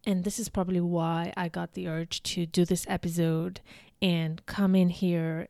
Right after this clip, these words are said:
and have the discussion with you. So I'm more than happy to actually continue this conversation, uh, regarding this episode. You can either leave a comment on the webpage of this episode,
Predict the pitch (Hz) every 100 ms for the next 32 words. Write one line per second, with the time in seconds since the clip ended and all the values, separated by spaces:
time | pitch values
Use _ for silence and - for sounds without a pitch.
0 | - 185 170 175 175 165 165 - 170 -
1 | 170 165 175 180 175 180 - _ _ _
2 | _ _ _ _ - - - 214 196 196
3 | - - - _ 220 202 - - _ 220
4 | 220 233 247 220 185 202 - - 180 -
5 | 208 - 180 - 202 214 - 190 180 -
6 | 226 247 196 175 170 - - - - 180
7 | 170 - 196 175 170 170 165 165 - 202
8 | 185 196 180 185 180 180 - 190 185 -
9 | 175 - 220 220 220 196 202 190 - -
10 | 185 185 180 175 170 - _ 185 170 170
11 | 165 185 - 190 180 202 220 - 208 175
12 | 170 170 165 170